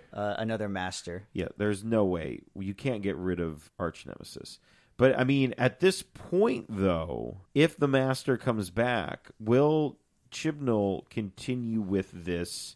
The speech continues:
Speaker 2: friend storyline, or will he just be like, "Eh, that was that regeneration, we get a do-over"?
Speaker 1: I kinda hope we see, you know, maybe not, like, buddy-buddy friends, but maybe more like a frenemy sort of thing.
Speaker 2: That would be cool.
Speaker 1: Because,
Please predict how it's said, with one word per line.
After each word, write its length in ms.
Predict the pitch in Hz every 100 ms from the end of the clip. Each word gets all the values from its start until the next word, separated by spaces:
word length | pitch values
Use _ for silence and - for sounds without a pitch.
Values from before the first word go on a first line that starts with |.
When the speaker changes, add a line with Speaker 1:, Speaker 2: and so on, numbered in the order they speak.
| _
Speaker 2:
friend 580 | - - 123 127 123 123
storyline, 540 | - 98 85 82 82
or 80 | 90
will 140 | 87
he 120 | 90 98
just 220 | 87 -
be 80 | 90
like, 220 | 87 - _ _
"Eh, 300 | 165 156 147
that 140 | 135 131
was 180 | 113 98
that 160 | 101
regeneration, 720 | 98 87 92 92 92 - 90
we 100 | 90
get 160 | 82 87
a 60 | 80
do-over"? 680 | 85 85 87 82 87 87 _ -
Speaker 1:
I 80 |
kinda 280 | - 330 480 139
hope 260 | 160 -
we 120 | 127
see, 680 | 120 - 139 127 123 120 117 - -
you 120 | 202
know, 120 | 147
maybe 380 | 147 175 190 202
not, 280 | 170 151 -
like, 300 | 127 120 -
buddy-buddy 580 | 120 127 127 123 127 123
friends, 420 | 117 131 123 143
but 120 | 139 123
maybe 180 | 127
more 220 | 127 123 123
like 240 | 120 120
a 60 | 110
frenemy 500 | - 120 127 135 135
sort 220 | 147 143
of 120 | 143
thing. 380 | 151 143 151 165
Speaker 2:
That 160 | 117 110
would 100 | 123
be 100 | 117
cool. 340 | - 80 85 - -
Speaker 1:
Because, 580 | 147 151 139 131 139